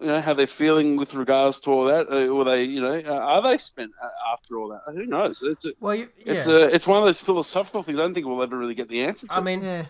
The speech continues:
Speaker 2: personally, I mean, if you talk me, Haps, Hurley, Hooker, all pretty silly, solid footballers.
Speaker 3: Yeah,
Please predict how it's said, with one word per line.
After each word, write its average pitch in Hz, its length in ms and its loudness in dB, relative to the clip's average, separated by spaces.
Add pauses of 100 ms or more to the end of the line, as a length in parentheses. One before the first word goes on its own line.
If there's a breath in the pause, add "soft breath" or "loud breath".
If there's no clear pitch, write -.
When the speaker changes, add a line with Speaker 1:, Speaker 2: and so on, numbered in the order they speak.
(100)
Speaker 2:
personally, 202 400 -2
I 139 40 -4
mean, 151 220 -8 (300)
if - 160 -20
you 196 60 -12
talk 190 280 -10
me, 123 260 -12
Haps, - 440 -12 (140)
Hurley, 131 340 -10
Hooker, 120 480 -12
all 143 320 -12
pretty 143 400 -14
silly, 120 420 -18
solid 131 480 -10 (580)
footballers. 123 580 -12
Speaker 3:
Yeah, 214 320 -6